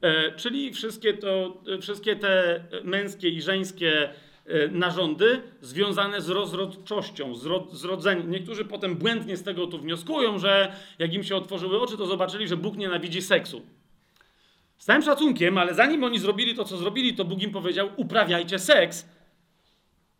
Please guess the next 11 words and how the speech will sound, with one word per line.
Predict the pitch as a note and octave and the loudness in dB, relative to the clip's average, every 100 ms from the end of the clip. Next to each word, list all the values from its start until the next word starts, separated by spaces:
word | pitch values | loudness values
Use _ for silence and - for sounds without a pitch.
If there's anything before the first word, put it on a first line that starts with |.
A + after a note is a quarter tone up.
| _ - | _ 4
i | A#3+ | 6
niech | A#3+ E3+ | 6 4
wióra | G3+ F#3+ A#3 | 4 6 8
lecą”. | C4+ - A#2+ G#2 - _ _ | 6 4 -8 -12 -18 _ _
Bo | F3 | -2
mówi: | F3 G3 | 0 -2
„Bądźcie | - G#3 - - A#3 | 4 4 4 -2 -2
płodni | D4+ C#4+ D#3+ B2+ G#2+ - - _ | 8 8 8 -4 -10 -18 -20 _
i | A3 G#3 | 4 8
rozmnażajcie | G3+ G3+ G3 G#3+ C#4+ - D3+ B2 | 6 4 2 8 8 8 4 -6
się | - | -8